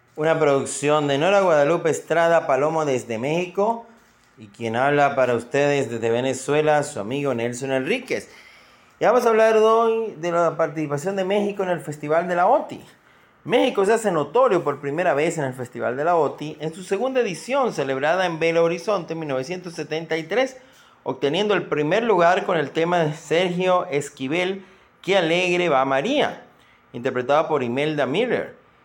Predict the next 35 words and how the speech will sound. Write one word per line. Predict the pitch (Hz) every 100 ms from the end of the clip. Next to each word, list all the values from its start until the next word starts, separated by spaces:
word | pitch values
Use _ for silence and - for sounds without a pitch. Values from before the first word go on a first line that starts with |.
| _ _ _ -
Ello | 160 196 196
tras | 156 139
haber | 139 165
sido | 165 175 175
descalificados | 170 175 151 160 185 185 170 170
en | 170
la | 151
primera | 127 127 143
edición | 165 165 175 202
de |
mil | 185
novecientos | 139 123 127 135 139
setenta | 135 - 151 156
y | 226
dos | 202 208 - - _ _ _ -
por | 277 -
presentar | 208 185 151 160
un | 180 170
tema | 170 175
de | 175
corte | 170 139 165
político | 170 185 175 175 175 185 196 196 147
llamado | 180 208 156 175 180 175
Yo | - 180
no | 180 147
voy | 147 156
a | 151
la | 143
guerra, | 175 262 247
interpretado | 131 120 113 113 131 143
por | 135
Alberto | 110 117 120 - 147
Ángel | 135 135 135 156 160 -
El | 226
Cuervo. | - 69